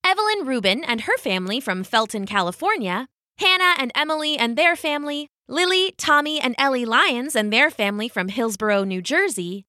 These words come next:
and Ruby and her mom from Ellensburg, Washington. Thank you so much, Ruby, Ellie, Tommy, Lily, Emily, Hannah, Evelyn, Marin, and Celia.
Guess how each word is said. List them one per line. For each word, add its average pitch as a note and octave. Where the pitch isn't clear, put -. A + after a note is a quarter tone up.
and C#4+
Ruby F#4
and C4
her B3+
mom F#3+
from G3+
Ellensburg, C#4+
Washington. E3+
Thank G#4
you F#4
so C#4+
much, A#3
Ruby, C#4
Ellie, A#3+
Tommy, C4+
Lily, A#3
Emily, D#4
Hannah, C4
Evelyn, C4
Marin, A#3+
and A3
Celia. A3